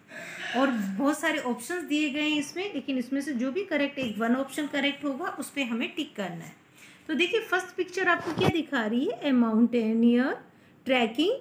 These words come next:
in the mountains of the Greater Himalayas। ओके, तो देखिए यहाँ पे दिखाया गया है कि mountaineer trekking करना, यानी mounts पे जो चढ़ाई करते हैं उसे कहा जाता है। तो greater Himalayas पे हमका ये कह रही है।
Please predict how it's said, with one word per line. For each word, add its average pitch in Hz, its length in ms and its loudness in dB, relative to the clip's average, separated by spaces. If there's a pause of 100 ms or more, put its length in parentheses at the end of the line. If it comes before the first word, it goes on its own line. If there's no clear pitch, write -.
(140)
in 254 180 8
the 220 120 6
mountains 226 800 4 (100)
of 202 180 0
the 214 120 2 (100)
Greater 214 320 6
Himalayas। - 920 -2 (1400)
ओके, 202 260 -6
तो 339 140 -2
देखिए 285 280 2
यहाँ 294 140 4
पे 302 320 4
दिखाया 240 480 4
गया 285 220 6
है 349 80 4
कि 359 140 -2
mountaineer 311 760 6
trekking 262 480 2
करना, 208 400 4 (340)
यानी 262 140 10
mounts 240 360 8
पे 320 100 -2
जो 294 120 0
चढ़ाई 233 360 2
करते 247 340 2
हैं 403 60 0
उसे 330 220 -2
कहा 226 280 -2
जाता 202 320 -2
है। 339 60 -4
तो 440 100 0
greater 254 400 4
Himalayas 254 560 6
पे 269 120 4
हमका 202 320 0
ये 202 200 4
कह 208 260 0
रही 175 220 -4
है। 170 100 -8